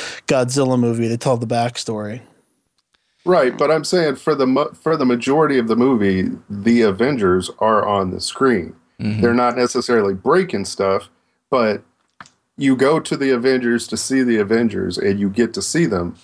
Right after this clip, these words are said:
Speaker 3: <laughs>
Speaker 2: You
Speaker 1: This
Speaker 2: go
Speaker 1: is
Speaker 2: to a
Speaker 1: telling a
Speaker 2: Godzilla
Speaker 1: story.
Speaker 2: movie and get twenty minutes,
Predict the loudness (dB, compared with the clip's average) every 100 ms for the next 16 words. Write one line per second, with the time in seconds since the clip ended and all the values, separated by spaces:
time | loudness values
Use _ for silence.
0 | _ _ _ -4 -2 0 0 2 2 2
1 | 2 2 2 2 2 2 2 0 -2 -6
2 | -10 -10 -4 -4 -6 _ _ -12 -2 0
3 | 2 2 0 0 -4 -12 -18